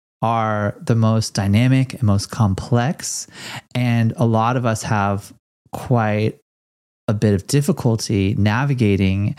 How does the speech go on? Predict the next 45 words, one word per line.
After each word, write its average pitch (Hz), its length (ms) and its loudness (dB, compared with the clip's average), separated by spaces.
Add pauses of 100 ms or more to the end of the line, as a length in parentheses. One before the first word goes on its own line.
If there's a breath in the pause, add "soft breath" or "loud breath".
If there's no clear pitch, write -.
(200 loud breath)
how 131 400 -2
to 107 680 2
communicate 175 440 2
with 175 140 0
one 160 100 4
another. 147 460 4 (160 loud breath)
We've 175 320 2
been 147 180 4
married 120 460 2
for 117 400 0
two 123 200 0
years. 104 540 2
When 143 200 2
we 208 120 4
met, 123 440 2
it 147 80 2
was 143 240 0
really 160 520 2
easy 120 340 4
for 101 140 -4
us 104 200 -2
to 123 80 -8
communicate, 117 760 0
and 113 220 0
it - 20 -4
was 110 200 2
just - 280 -2
this 110 200 -2
really 127 260 2
smooth 113 1000 2
interaction 101 880 0
that 101 320 -2
blended 113 340 2
together 117 300 0
really 107 240 2
well. 113 400 0
But - 200 -4
I 120 120 -6
think - 340 -2
we 120 140 4
hit 127 280 0
some 104 240 -2
pretty 175 680 2
hard 127 760 -2
walls 107 800 0